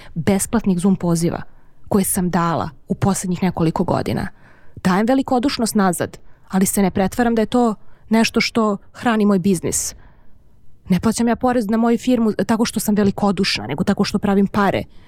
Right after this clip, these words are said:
Definicija biznisa je da pravi pare. Pare se prave kroz vrednost. Vrednost kreira ne radni sati, nego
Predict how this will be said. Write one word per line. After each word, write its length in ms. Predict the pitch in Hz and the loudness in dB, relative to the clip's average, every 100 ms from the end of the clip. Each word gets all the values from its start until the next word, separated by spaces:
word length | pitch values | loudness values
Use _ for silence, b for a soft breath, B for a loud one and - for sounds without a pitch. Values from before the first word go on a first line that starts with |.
| b | b
Definicija 500 | 196 214 214 - 208 | -2 2 2 2 0
biznisa 420 | 190 208 220 - | 2 2 2 0
je 40 | 190 | -2
da 80 | |
pravi 340 | 190 233 208 196 | -2 0 0 0
pare. 360 | - 226 185 | 0 0 0
Pare 280 | - 208 196 | 0 0 0
se 140 | - 196 | -2 -4
prave 260 | 208 196 | 0 0
kroz 200 | 202 202 | 0 0
vrednost. 480 | 180 170 165 131 - B B | 2 2 0 -4 -8 B B
Vrednost 360 | 214 202 214 - | 0 2 -2 -4
kreira 360 | 220 214 208 | -2 0 0
ne 200 | 175 226 | 0 0
radni 240 | 226 214 202 | 2 0 -2
sati, 320 | 220 196 175 | -2 -2 -2
nego 200 | 175 | 0